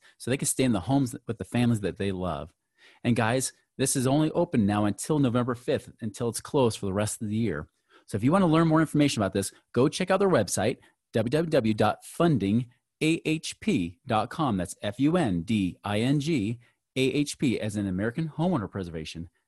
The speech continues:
dot com. Check it out. Okay, guys. So I wanna talk about a topic that it was brought to my memory, especially when I was wa-, uh, I was looking at a post on Facebook, right?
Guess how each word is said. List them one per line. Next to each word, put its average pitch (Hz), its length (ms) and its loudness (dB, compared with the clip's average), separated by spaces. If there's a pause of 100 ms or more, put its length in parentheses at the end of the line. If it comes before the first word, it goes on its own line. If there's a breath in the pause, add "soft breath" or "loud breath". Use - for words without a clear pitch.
(120)
dot 110 200 -2
com. 85 320 -6
Check 85 200 -8
it 110 60 -4
out. 101 200 -6 (1500 soft breath)
Okay, 175 180 4
guys. 123 340 6
So 139 240 8
I 117 120 2
wanna 214 240 6
talk 160 220 4
about 123 320 6 (180)
a 127 80 0
topic 170 460 2
that 123 220 6 (220)
it 127 40 -4
was 127 140 2
brought 180 240 4
to - 80 2
my 202 120 8
memory, 110 380 6
especially 143 460 0
when 165 120 4
I 117 80 4
was 107 180 2
wa-, 98 260 4 (100)
uh, 101 260 4
I 113 60 2
was 107 160 2
looking 117 240 4
at 104 100 4
a 92 80 4
post 110 320 0
on 90 100 -2
Facebook, - 460 -2 (180)
right? 92 300 0